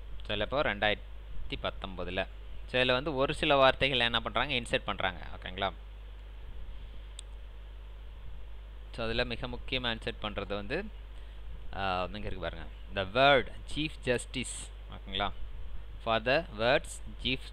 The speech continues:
Ju-, Justice. So, அந்த word என்ன பண்றாங்க? Chief Justice of India or a judge, ஓகேங்களா? So, இதை வந்து Chief Justice of India or judge. அதனால தான் உச்ச நீதிமன்ற நீதிபதி இல்லது ஜட்ஜி, ஓகேங்களா? யாராவது ஒரு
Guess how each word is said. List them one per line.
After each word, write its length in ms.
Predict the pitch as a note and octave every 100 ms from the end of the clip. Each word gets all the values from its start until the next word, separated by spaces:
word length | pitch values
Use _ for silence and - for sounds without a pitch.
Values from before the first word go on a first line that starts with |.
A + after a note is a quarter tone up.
| -
Ju-, 120 | G#2+ - G2+
Justice. 400 | G#2+ - D3+ - - - -
So, 60 | - G#2
அந்த 100 | G2+
word 180 | A#2+ A#2+
என்ன 120 | A2+ A2
பண்றாங்க? 380 | G#2+ A2+ D3 F#3+ - - - -
Chief 160 | C#3 D3+ -
Justice 400 | B2 - D3 - C3
of 60 | A2+ A2+
India 300 | A2+ A2+ F#2 C3+ F#3 - - - F#2+ G#2+
or 220 | A#2+ C3+ C#3+ B2 A#2
a 40 | A2+
judge, 200 | G2+ - G2 G2+
ஓகேங்களா? 340 | F#2+ F#2 G2 F#2+ - - - - - -
So, 120 | A#2+ A#2
இதை 100 | A#2
வந்து 180 | A2+ C#3+ -
Chief 160 | C#3 C3+
Justice 340 | B2 A2+ B2 -
of 80 | A2 -
India 280 | A2 A2+ D3 G#3 - -
or 100 | A#2+ B2 -
judge. 220 | G#2+ - - - - -
அதனால 320 | A2 A#2+ A#2+ B2
தான் 120 | F3 B2+
உச்ச 180 | - C#3+
நீதிமன்ற 420 | C3 C3 C3 C3+ D#3 B2+
நீதிபதி 440 | C#3 C#3 C#3 F3 G#3+
இல்லது 400 | C#3+ B2 A#2+ E3 B3 - - - - - -
ஜட்ஜி, 280 | A2+ A#2 A#2 - - - - G#2+
ஓகேங்களா? 320 | G#2+ G2+ G#2 G2+
யாராவது 320 | G#2+ B2 C3+
ஒரு 80 | A#2